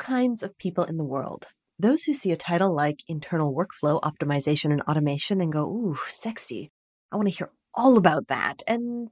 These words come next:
those who don't. I'll give you three guesses which I am, and you might have noticed that the episode of this title is not Internal Workflow Optimization Automation, because I have a sneaking suspicion that there are more people out there who find the kind of miserable, niggling details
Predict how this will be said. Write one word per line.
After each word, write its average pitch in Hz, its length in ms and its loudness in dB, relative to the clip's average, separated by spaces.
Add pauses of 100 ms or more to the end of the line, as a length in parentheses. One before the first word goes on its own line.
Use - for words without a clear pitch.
(100)
those 262 380 -2
who 285 160 -4
don't. - 400 -8 (480)
I'll 285 100 8
give 349 140 6
you 370 100 10
three 233 240 2
guesses 156 480 -2
which - 260 0
I 196 180 4
am, 143 420 0 (160)
and 180 280 4
you 208 60 8
might 226 460 6
have 320 180 -6
noticed 202 300 2
that - 100 -20
the 175 100 2
episode 160 300 -2
of 143 80 -4
this - 140 -18
title 143 220 -4
is 165 180 -4
not 285 480 4 (120)
Internal 190 440 4
Workflow 147 320 0
Optimization 147 640 -2
Automation, 139 680 -4 (340)
because - 240 2
I 214 60 2
have 226 100 4
a 220 40 2
sneaking 277 580 -2
suspicion 202 480 -2
that 180 160 -2
there 208 180 0
are 185 120 -6
more 285 360 0
people 302 380 2
out 208 200 2
there 190 180 6
who 190 140 -2
find 185 300 -2
the 175 360 2
kind - 140 -20
of - 220 -16
miserable, 175 680 6
niggling 180 500 8
details 170 580 6